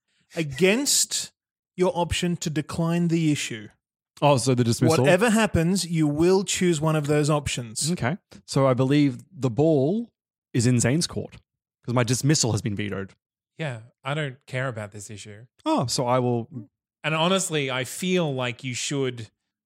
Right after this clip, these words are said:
Speaker 3: uh, maybe be dealing with more real issues than like,
Speaker 2: <laughs>
Speaker 3: oh,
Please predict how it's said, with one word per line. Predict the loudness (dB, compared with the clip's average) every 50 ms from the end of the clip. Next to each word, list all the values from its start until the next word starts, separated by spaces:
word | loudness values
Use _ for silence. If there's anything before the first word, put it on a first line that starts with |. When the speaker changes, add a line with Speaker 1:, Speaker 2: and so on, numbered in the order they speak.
| _ -6
Speaker 3:
uh, | -2 -2 0 0 0 -2 -2 -4 -6 -8
maybe | -8 -6 -4 -2 -2 -2 -2 -2 -4 -4 -4 -4 -6 -8 -12 _ _ _ _ _ _ _ _ -6
be | -4 -4
dealing | -2 -2 -2 -2 -2 -2 -2 -2
with | -4 -4 -6 -6
more | -6 -6 -6 -6 -6
real | -6 -6 -4 -2 -2 -2 -2 -2
issues | -4 -6 -6 -4 -4 -4 -2 -2 -4 -4 -4 -4
than | -4 -2 -2 0
like, | 0 0 0 -2 -4
Speaker 2:
<laughs> | -4
Speaker 3:
oh, | 0 2 4 4 4 4 4 4 4 2 0 -2 -4